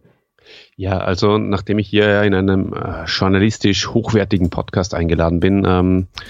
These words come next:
habe ich das natürlich, äh, versucht,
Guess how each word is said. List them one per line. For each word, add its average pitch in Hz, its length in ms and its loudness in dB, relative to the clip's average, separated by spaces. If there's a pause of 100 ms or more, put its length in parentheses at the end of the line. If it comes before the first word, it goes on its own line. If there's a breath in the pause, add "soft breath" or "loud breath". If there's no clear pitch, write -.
(260 loud breath)
habe 135 160 0
ich 180 80 -2
das 151 160 0
natürlich, 135 460 2
äh, 104 320 2 (320)
versucht, - 720 -2